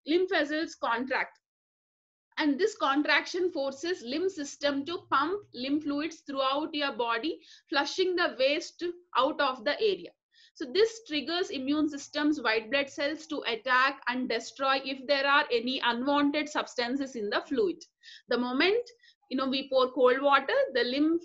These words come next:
you know, lymphatic vessels contract, and what happens? It will force that the lymphatic system to pump fluid throughout your body, flushing the waste.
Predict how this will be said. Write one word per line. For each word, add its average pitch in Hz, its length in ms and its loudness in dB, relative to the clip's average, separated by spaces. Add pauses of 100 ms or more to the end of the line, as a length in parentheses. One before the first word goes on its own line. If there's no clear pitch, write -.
(140)
you 254 100 -4
know, 269 100 -4
lymphatic 262 600 2
vessels 254 340 -4
contract, 262 680 0
and 254 220 2
what 262 180 2
happens? 311 380 2
It 262 160 -6
will 277 100 -4 (120)
force 320 500 2 (500)
that 254 480 6
the 254 120 4
lymphatic 302 640 2
system 277 480 -6
to 269 100 -4
pump 320 400 -2 (100)
fluid 285 460 -2 (520)
throughout 294 380 2
your 302 220 0
body, 262 340 4
flushing 311 460 0
the 269 180 0
waste. - 400 -6